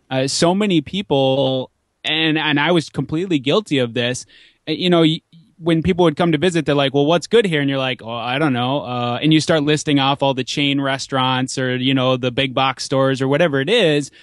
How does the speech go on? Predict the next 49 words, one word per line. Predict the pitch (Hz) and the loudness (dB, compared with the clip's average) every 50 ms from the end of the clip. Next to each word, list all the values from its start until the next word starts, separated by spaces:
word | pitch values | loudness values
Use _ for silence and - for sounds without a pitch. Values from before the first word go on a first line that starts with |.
| - - - _ _ _ _ _ _ _ - | -20 -20 -20 _ _ _ _ _ _ _ -10
But, | 139 180 180 175 165 - - | -4 -2 -2 -2 -2 -6 -6
like, | 185 170 170 147 | -8 -8 -6 -4
what | 170 190 220 240 | -2 0 0 0
about | 240 190 208 202 202 196 | 2 2 2 2 2 2
instead | 185 175 170 - - - 170 165 | 2 0 -4 -4 -2 -2 0 2
of | 165 160 156 156 147 139 131 131 | 4 4 4 2 2 -2 -4 -2
going | - 151 156 156 151 147 147 143 | 0 2 4 4 4 4 2 0
to, | - - - 160 151 151 147 147 147 143 | -2 -2 0 2 4 4 4 4 4 4
you | 139 139 139 | 4 4 4
know, | 139 139 | 2 2
the | 135 135 | 2 2
national | 131 131 139 143 151 - - 160 135 131 | 2 2 2 2 0 -2 -4 -4 -4 -4
coffee | - 139 127 131 - 135 | -2 -2 -2 -2 -2 -4
chain, | 123 - 143 135 131 | -4 -2 -2 -2 0
what | 139 156 | 0 0
if | 202 208 - | 0 0 -2
you | 208 160 | -2 0
go | 135 160 151 156 | 2 4 4 2
to | 147 - 156 143 | 2 0 -2 0
the, | 139 139 135 131 131 | 2 2 2 0 0
the | 127 139 | 0 0
little, | 135 143 147 143 135 131 135 135 | 2 2 2 2 2 0 -2 -4
the | 139 135 143 143 | -2 -2 0 2
little | 143 156 175 190 185 160 | 4 4 4 4 4 2
coffee | - - 139 131 131 - 135 127 | 2 -2 -4 -4 -4 -4 -6 -8
shop, | - - 135 127 123 120 - | -6 -2 -2 -2 -2 -2 -4
the | 127 120 | -8 -6
cafe | - 156 143 135 127 - 151 151 147 143 139 | -2 -2 -2 -2 0 -2 -2 0 0 0 0
around | 131 131 127 127 127 | -2 -2 -2 -2 -2
the | 120 120 | -4 -6
corner, | - - - 135 131 120 104 - - _ _ | -6 -2 -2 0 0 0 -2 -6 -10 _ _
you | - 123 | -6 -4
know, | 123 127 131 | -2 0 0
that | 131 127 - | 0 0 0
you've | 143 127 | 2 2
never | 131 131 120 123 120 | 2 2 2 0 0
been | 113 123 123 123 127 | 0 2 2 2 0
to? | - - 123 113 110 113 110 - - - - - _ - | 0 -2 -4 -4 -4 -4 -6 -10 -14 -20 -20 -18 _ -4
Um, | 135 131 127 123 120 117 113 113 113 110 87 82 123 | -2 0 2 2 2 2 0 0 -2 -4 -8 -12 -6
what | 131 135 147 156 | -2 0 0 2
if | 151 170 | 2 0
you | 170 - | 0 0
try | - 165 147 | 2 0 2
a | 143 | 2
different | 135 143 139 - 139 120 120 | 0 -2 -2 -4 -6 -6 -4
restaurant? | 131 131 131 123 - - 123 110 104 - | -4 -4 -4 -4 -6 -8 -8 -8 -4 -2
What | 135 156 175 | 0 2 0
if | 180 - - | 0 0 0
you | 160 151 143 139 127 | 2 4 4 4 2